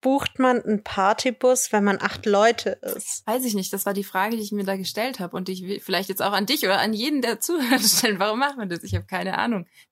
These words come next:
Speaker 2: Denkt man, dass man so viel feiert, dass es okay ist, also dass man nicht jetzt irgendwie zu fünfzig
Speaker 1: <laughs>
Speaker 2: ist?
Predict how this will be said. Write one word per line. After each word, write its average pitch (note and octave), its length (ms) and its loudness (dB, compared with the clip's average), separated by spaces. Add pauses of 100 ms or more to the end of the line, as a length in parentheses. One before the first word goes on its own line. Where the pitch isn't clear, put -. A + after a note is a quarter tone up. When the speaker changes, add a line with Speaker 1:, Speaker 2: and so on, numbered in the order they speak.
Speaker 2:
Denkt F3+ 220 -2
man, G3+ 160 0
dass F#3+ 140 -2
man F#3 140 -2
so F#3 60 -6
viel G#3+ 200 -4
feiert, G3 300 -2
dass F#3 120 -6
es F3 140 -2
okay F3 360 -6
ist, G3 80 -4
also F3+ 120 -4
dass F3 120 -8
man F3+ 100 -4
nicht E3+ 120 -8
jetzt E3+ 180 -8
irgendwie G3 240 -4
zu F#3+ 120 -8
fünfzig A#3+ 520 0
Speaker 1:
<laughs> - 0 -
Speaker 2:
ist? C#4 400 0